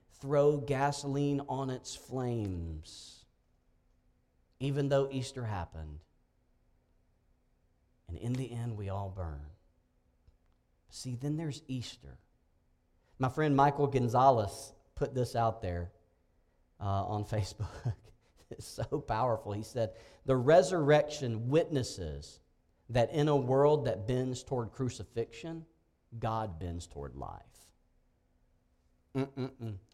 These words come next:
And see, that's the difference between the world's understanding of power and God's demonstration of power. The world bends toward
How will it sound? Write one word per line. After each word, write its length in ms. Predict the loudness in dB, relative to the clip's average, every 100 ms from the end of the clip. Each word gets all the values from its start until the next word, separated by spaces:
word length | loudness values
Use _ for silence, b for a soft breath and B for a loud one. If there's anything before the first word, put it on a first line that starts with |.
| _
And 100 | -10
see, 120 | -6
that's 280 | -2 -2 -4
the 100 | -10
difference 360 | -10 -8 -10 -12
between 320 | -10 -6 -6
the 60 |
world's 440 | -6 -4 -2 -2 -4
understanding 540 | -6 -6 -8 -8 -8
of 80 | -10
power 400 | -6 -4 -4 -6 b b
and 180 | -6 -4
God's 380 | -2 -2 -2 -6
demonstration 960 | -4 -4 -4 -8 -10 -6 -6 -6 -10 -10
of 180 | -12
power. 300 | -12 -12 -12 -18 b _
The 80 | -2
world 720 | 2 2 4 2 -2 -10 -8
bends 600 | -4 -2 0 -2 -4 -8
toward 500 | -4 2 2 2